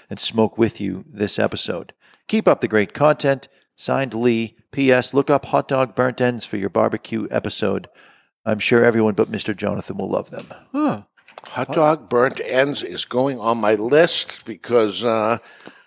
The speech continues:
Speaker 2: You gonna serve that at an event, maybe?
Speaker 3: Well, I'll, I'll certainly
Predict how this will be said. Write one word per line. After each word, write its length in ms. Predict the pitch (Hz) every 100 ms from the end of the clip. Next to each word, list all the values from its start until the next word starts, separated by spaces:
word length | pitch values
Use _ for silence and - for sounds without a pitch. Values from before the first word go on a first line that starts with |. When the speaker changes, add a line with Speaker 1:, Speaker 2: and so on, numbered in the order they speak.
| -
Speaker 2:
You 100 | - 143
gonna 220 | 135 123
serve 380 | - 131 127 135
that 160 | 147 143
at 100 | 131
an 100 | 123
event, 500 | 117 101 131 202 196
maybe? 420 | 190 196 185 202 -
Speaker 3:
Well, 220 | 175 107
I'll, 260 | 80 120 120
I'll 280 | 113 113 113
certainly 680 | - 156 143 123 127 113